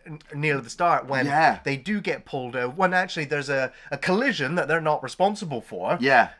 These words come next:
Speaker 1: Uh, and the, uh, the ranger comes over and he gets the gun, he realises who they are, he
Speaker 2: Yeah.
Speaker 1: recognises the car, and Roy gets out of the car and he's like, "Just shoot him!
Speaker 2: Just shoot
Speaker 1: Just
Speaker 2: him!"
Speaker 1: shoot him so we can go! And he, you know, and, um, Lucas ref-, doesn't wanna shoot.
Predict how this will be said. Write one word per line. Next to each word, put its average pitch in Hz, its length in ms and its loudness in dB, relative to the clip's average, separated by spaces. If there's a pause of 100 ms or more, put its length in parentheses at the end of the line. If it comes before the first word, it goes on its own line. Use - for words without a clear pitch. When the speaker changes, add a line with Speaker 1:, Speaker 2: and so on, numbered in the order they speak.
Speaker 1:
Uh, 123 420 0
and 127 420 -2
the, 127 440 -6
uh, 123 140 0
the 127 100 -6
ranger 165 420 -2
comes 139 300 -8
over 139 320 -4
and 127 260 0
he 110 60 -12
gets 151 220 -6
the 147 80 -8
gun, 139 220 0
he 123 100 -8
realises 131 580 -2
who 143 140 -6
they 127 160 -4
are, 127 160 2
he 123 80 -8
Speaker 2:
Yeah. 113 60 -12
Speaker 1:
recognises 139 440 2
the 135 80 -14
car, 127 340 0 (280)
and 147 160 -2
Roy 196 160 4
gets 185 180 -6
out 180 60 0
of 170 60 -8
the 147 40 -14
car 196 140 0
and 185 80 0
he's - 20 0
like, 226 100 4
"Just 302 200 -2
shoot 320 160 -2 (100)
him! 226 80 -6
Speaker 2:
Just 196 200 -4
shoot 233 80 2
Speaker 1:
Just 214 200 6
Speaker 2:
him!" - 60 0
Speaker 1:
shoot 311 80 -2
him 294 80 -4
so 269 100 -8
we 294 100 -6
can 277 160 -8
go! 254 380 -2
And 139 240 -6
he, 143 320 -10
you 143 140 -6
know, 123 160 -4
and, 127 260 -10
um, 127 420 -4
Lucas 147 520 -6
ref-, 123 340 -16 (220)
doesn't 196 260 2
wanna 135 160 -2
shoot. 143 340 -6